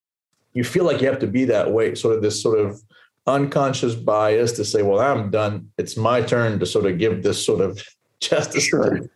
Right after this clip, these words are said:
Speaker 1: you know?
Speaker 2: Sure. It's, it's, it's, it's like there's a lineage of anger, or to
Speaker 1: Right.
Speaker 2: put it another way, there's a lineage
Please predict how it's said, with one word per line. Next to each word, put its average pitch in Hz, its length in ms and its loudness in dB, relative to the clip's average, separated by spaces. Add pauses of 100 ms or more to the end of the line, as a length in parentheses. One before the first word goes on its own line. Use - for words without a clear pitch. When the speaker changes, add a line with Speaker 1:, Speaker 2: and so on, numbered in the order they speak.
(120)
Speaker 1:
you - 80 0
know? - 20 0
Speaker 2:
Sure. 220 300 2
It's, 165 320 2
it's, 160 340 0
it's, 147 400 0
it's 147 300 0
like 139 220 0
there's 127 180 2
a 127 80 2
lineage 139 640 2
of 117 120 0 (100)
anger, 113 600 0 (480)
or 131 140 0
to - 80 2
Speaker 1:
Right. 95 120 2
Speaker 2:
put - 100 2
it 139 120 2
another 127 340 2
way, 151 200 2
there's 127 220 0
a 131 60 2
lineage 135 680 2